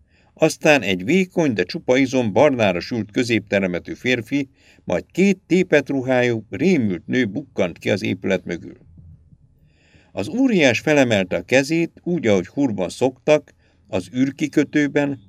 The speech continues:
szerencsés leszállás után, s barátságosan elmosolyodott.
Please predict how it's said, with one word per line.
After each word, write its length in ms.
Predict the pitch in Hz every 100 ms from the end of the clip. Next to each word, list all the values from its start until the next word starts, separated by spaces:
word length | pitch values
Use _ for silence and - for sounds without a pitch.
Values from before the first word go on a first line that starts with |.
| _ _ -
szerencsés 600 | - 180 139 98 95 -
leszállás 580 | 113 - 107 87 78
után, 540 | 120 147 147 139 131 120 _ _ _
s 120 | -
barátságosan 960 | 95 180 165 135 - 131 113 104 107 107
elmosolyodott. 920 | 95 80 78 - 82 - - _